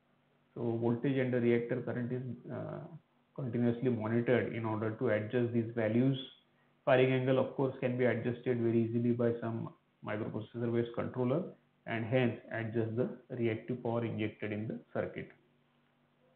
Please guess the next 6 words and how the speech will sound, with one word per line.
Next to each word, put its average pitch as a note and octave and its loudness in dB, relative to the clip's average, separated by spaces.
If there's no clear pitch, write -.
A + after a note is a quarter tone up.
Uh, C3 4
next, E3 2
we, E3 2
uh, C#3 -2
consider B2+ 4
the A#2+ 8